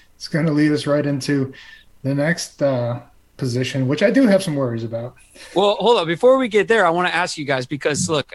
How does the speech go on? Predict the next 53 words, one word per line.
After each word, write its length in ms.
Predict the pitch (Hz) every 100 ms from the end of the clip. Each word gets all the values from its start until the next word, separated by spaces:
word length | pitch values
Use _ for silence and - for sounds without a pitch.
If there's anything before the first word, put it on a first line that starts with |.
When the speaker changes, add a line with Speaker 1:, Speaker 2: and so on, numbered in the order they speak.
| -
Speaker 2:
I, 220 | 156 -
not 280 | 135 143 -
to, 200 | - -
I'm 100 | 135
not 180 | 170 208
trying 180 | 214 208
to 60 |
be 120 | 214
a 80 | 208
Debbie 360 | 165 143 180 185
Downer 460 | 151 185 202 233 233
or 40 |
anything 260 | 165 175 196
like 180 | 170
that, 200 | 160 202
but 100 | 196
it's 120 | 156 147
my 120 | 143
job 280 | 143 170 190
to 80 |
point 260 | 165 180 170
these 200 | 160 147
things 260 | 160 143 131
out. 260 | 147 196 - - - -
Like, 160 | 147 - -
Russ 300 | 131 202 -
was 120 | 233
cooking 340 | 262 302 302
last 300 | 254 262 254
year, 280 | 285 330 302 - - -
you 80 | 156
know, 220 | 185 240 -
M 180 | 175 220
V 160 | 233
P 280 | 226 254 302
through 220 | 277 220
the 80 | 190
first, 320 | 185 208 202
like, 160 | 214 196
six 320 | - 202 -
weeks. 300 | 226 285 -
It, 180 | 190 180
it 120 | 165 160 151 -
wasn't 460 | 127 143 165 175 -
able 220 | 156 160
to 100 | 156
be 160 | 151 160
sustained 580 | - 147 - 147 175 175
for, 400 | 156 143 139 143
uh, 100 | 143
probably 380 | 139 156 143 135
a, 60 |
a 40 | 123